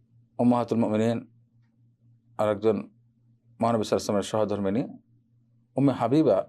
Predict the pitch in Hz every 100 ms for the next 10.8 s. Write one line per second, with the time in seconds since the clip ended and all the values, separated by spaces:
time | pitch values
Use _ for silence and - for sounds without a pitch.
0 | _ _ _ _ - 113 110 - 104 113
1 | 101 92 - - 101 98 113 104 104 101
2 | - 107 90 - _ _ _ _ _ _
3 | _ _ _ _ _ _ _ - 107 107
4 | 101 92 98 92 92 120 - 98 95 92
5 | 92 80 76 - _ _ _ _ _ -
6 | - 95 90 69 - _ _ _ _ _
7 | _ _ _ - 160 165 202 - _ 110
8 | 123 127 135 117 113 104 104 98 98 -
9 | _ _ _ _ - 113 107 98 92 -
10 | _ _ _ _ - 101 104 123